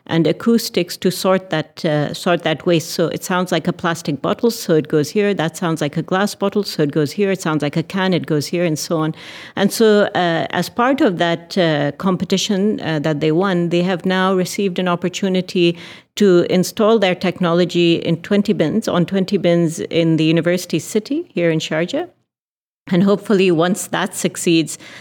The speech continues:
they'll have an opportunity to get a bigger contract here in the city.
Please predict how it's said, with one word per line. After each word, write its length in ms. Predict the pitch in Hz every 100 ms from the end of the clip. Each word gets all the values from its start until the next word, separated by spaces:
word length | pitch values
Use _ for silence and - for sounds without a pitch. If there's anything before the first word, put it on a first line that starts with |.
| -
they'll 220 | - 165 170
have 180 | 165
an 80 | 165
opportunity 880 | 156 156 - 160 147 - 151 147 -
to 400 | - 160 147 143
get 200 | - 151
a 20 | 151
bigger 320 | 160 151 147
contract 600 | - 147 143 143 139 -
here 260 | - 139
in 140 | 139 139
the 80 | 147
city. 440 | - 143 180 156